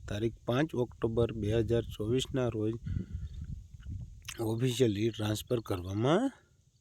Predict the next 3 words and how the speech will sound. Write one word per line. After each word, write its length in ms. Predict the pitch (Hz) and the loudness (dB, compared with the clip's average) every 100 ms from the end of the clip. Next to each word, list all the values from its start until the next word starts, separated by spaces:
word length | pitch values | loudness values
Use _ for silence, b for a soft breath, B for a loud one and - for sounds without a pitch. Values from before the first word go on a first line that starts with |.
| _ _ _ - | _ _ _ 2
આવશે. 560 | 123 131 120 101 95 - b b b b _ | 4 6 2 -4 -6 -10 b b b b _
આ 260 | 117 147 127 | 4 6 6
હપ્તો, 500 | - - 107 117 | 2 -6 -4 -4